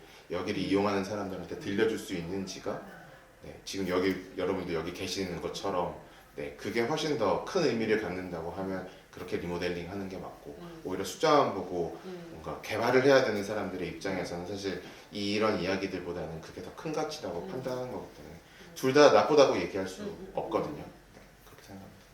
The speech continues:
Speaker 2: 음. 아니, 저는 사실 항상 건축가들을 굉장히 이렇게 우러러보는 때, 그러니까 일단 스케일도 크지만 이렇게 계속해서 변수가 생기잖아요. 예측하지 못했던.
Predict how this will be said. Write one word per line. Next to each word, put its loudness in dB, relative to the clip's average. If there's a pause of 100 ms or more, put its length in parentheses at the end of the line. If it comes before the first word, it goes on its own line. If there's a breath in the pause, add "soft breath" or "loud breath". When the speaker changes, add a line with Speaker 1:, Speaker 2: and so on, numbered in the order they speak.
(320)
Speaker 2:
음. -20 (1600 loud breath)
아니, -8
저는 -4
사실 -2
항상 4
건축가들을 0
굉장히 -6
이렇게 -12 (480)
우러러보는 2 (100)
때, 2 (260 loud breath)
그러니까 2
일단 -2
스케일도 4
크지만 2
이렇게 -10
계속해서 4
변수가 2
생기잖아요. -2
예측하지 -4
못했던. 0